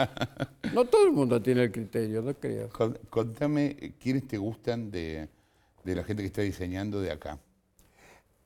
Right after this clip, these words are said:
Speaker 1: Eh, bueno, sé que hay mucha gente nueva, este, que creo que los,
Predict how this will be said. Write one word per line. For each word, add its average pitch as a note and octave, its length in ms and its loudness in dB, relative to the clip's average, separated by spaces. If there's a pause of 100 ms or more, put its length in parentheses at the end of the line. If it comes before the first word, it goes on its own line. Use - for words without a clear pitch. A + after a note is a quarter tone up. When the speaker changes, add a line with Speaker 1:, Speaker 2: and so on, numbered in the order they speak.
Speaker 1:
Eh, D#3 200 -12
bueno, F#3 320 2
sé G#3 180 -2
que A3 100 0
hay G3+ 60 4
mucha F3 260 -4
gente E3 380 -2
nueva, C3+ 540 4 (440)
este, B2+ 500 -2
que A#2+ 340 -4
creo C3+ 260 0
que C#3 100 -4
los, G#2+ 180 -2